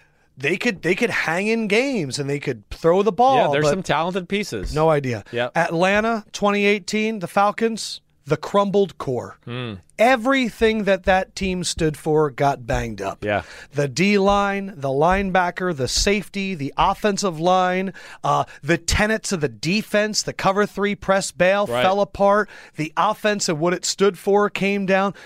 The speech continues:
Speaker 1: The very middle of that team, it, it got exposed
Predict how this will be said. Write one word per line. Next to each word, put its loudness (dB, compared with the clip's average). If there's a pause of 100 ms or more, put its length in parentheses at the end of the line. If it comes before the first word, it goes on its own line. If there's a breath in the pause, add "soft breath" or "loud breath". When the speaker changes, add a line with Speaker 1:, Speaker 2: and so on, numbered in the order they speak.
(120)
Speaker 1:
The 0
very 2
middle 2
of 0
that 0
team, -4 (360 loud breath)
it, -10
it -6
got 2
exposed 0